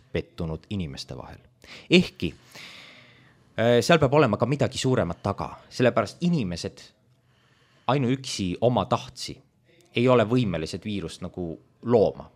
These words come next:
või tekitama või õigemini seda väljaruumi, kus see viirus levib. Seal peab olema mingi suurem jõud taga, ehk siis üks jõud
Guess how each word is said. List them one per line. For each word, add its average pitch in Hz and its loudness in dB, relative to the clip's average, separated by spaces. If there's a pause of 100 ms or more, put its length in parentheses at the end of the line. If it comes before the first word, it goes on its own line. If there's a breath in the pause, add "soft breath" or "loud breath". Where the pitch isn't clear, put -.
(500)
või 104 -2
tekitama 76 -6
või 131 2
õigemini 95 -4
seda 110 -2
väljaruumi, 107 -2
kus - -10
see 92 -8
viirus 95 -6
levib. 80 -8 (760 loud breath)
Seal 156 -2
peab 143 -2
olema 143 4
mingi 143 -2
suurem 123 0
jõud 101 -2
taga, - -8 (200)
ehk 110 -6
siis - -6 (140)
üks 170 -6
jõud 95 -4